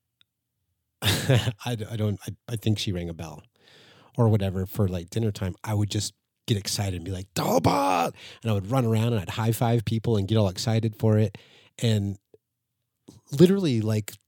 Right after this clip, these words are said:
two or three meals later, after I started that, I actually started to get excited about Dalbot. And then the whole time I was there after that, I just, I could not wait. I loved it so much. I still love it to this day. Like,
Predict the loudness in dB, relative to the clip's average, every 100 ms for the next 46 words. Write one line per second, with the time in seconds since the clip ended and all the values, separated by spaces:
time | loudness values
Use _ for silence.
0 | _ -6 0 4 4 4 2 -4 -2 0
1 | -2 -2 -6 _ _ -4 -2 0 0 -2
2 | -4 -10 _ _ _ _ _ _ _ _
3 | _ _ _ _ _ _ _ _ -2 0
4 | 2 -2 -4 _ _ -8 -6 -6 -6 -4
5 | -4 -4 -4 -6 -8 _ -20 -20 -20 -16
6 | -4 -4 -4 -8 -6 -4 -2 -2 -2 -2
7 | -2 -6 -8 -10 -8 -8 -4 -2 -2 -6
8 | -6 -4 -2 -2 -8 _ _ -20 -20 _
9 | 0 4 6 4 0 0 -2 0 2 2
10 | 2 2 0 0 -2 -2 -2 -4 -4 -6
11 | -10 -10 -10 -6 -6 -6 -6 -8 -8 -14
12 | _ _ _ _ -6 -4 0 -2 -4 -2
13 | -2 -2 -4 -6 -4 -2 2 2 0 -6
14 | -10 -4 -4 -2 -2 -2 -6 -10 -16